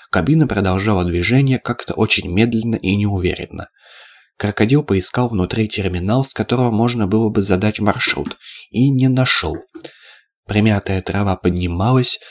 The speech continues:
распространяя неуместный запах болотца. Крокодил толкнул дверь, она легко поддалась и выбросила на перрон.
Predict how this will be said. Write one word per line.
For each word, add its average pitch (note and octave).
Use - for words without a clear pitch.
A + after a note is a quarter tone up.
распространяя F#2+
неуместный F2+
запах F2+
болотца. F#2
Крокодил G#2+
толкнул F#2
дверь, G#2+
она A2+
легко G#2+
поддалась E2+
и B2
выбросила G#2
на F#2+
перрон. F2